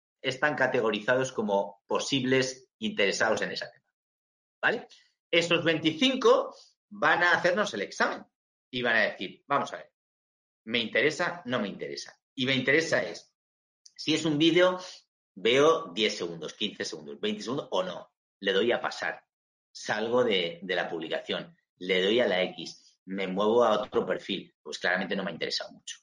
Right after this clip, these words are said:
¿vale? Con lo cual, tiempo de permanencia en pantalla,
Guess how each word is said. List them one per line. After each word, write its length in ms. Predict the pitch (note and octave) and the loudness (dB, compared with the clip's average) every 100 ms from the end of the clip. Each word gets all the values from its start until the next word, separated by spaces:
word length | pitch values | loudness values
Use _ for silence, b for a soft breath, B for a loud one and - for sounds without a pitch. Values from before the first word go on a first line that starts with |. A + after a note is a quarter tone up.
| _ _ | _ _
¿vale? 200 | G#3 A3+ | -4 -4
Con 100 | - | -6
lo 80 | F#3+ | 0
cual, 260 | F#3+ - - _ _ _ | 0 -2 -10 _ _ _
tiempo 320 | - B2+ B2+ D3 | -2 -2 4 4
de 80 | |
permanencia 460 | C#3+ A#2+ G#2+ A2 C#3 | 4 0 -4 -2 -4
en 80 | B2+ | -2
pantalla, 600 | F2 - F2+ E2 D2 | -4 -2 -2 -2 -6